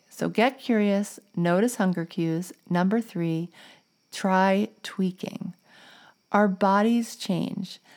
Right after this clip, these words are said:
They change throughout our cycles and throughout our lives. And if you feel like you have something that works for you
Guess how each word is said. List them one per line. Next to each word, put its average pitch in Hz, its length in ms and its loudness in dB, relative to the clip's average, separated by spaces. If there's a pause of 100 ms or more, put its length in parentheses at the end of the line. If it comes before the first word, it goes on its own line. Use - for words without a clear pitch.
(140)
They 202 160 2
change 196 600 0
throughout - 440 -2
our - 160 -8
cycles 233 800 0 (300)
and 165 180 -2
throughout 156 380 -2
our 165 100 0
lives. - 640 -6 (680)
And 175 120 0
if 175 140 -2
you 196 200 2
feel 214 460 2
like 175 220 -2
you 180 160 0
have 240 200 0
something 185 420 0
that - 120 -2
works 220 360 -2
for - 140 -8
you 165 420 -4